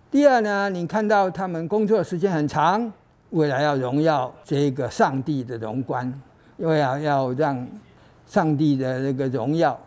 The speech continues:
得以发挥。那么这样的话，就是产生了资本主义里头的工人、劳动者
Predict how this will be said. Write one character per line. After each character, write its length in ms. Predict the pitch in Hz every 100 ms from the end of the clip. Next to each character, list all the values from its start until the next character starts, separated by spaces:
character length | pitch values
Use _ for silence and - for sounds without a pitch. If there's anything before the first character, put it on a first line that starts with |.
| -
得 160 | 131 135
以 140 | 135
发 240 | 117 151 143
挥。 300 | 143 135 135 - _ _ _ _
那 100 | 143
么 160 | 143 131
这 140 | 180
样 160 | 190 170
的 100 | 135
话， 240 | 143 131
就 180 | 117 131
是 300 | - 123 123 - _ _
产 280 | - 110 113
生 160 | 147 147
了 120 | 127
资 200 | - 151
本 220 | 127 139
主 220 | 135 123
义 80 | 143
里 120 | 127
头 260 | 120 117 139
的 100 | 139
工 300 | 117 180 185
人、 340 | 160 131 151 -
劳 160 | 123 156
动 240 | 208 151
者 300 | - 123 139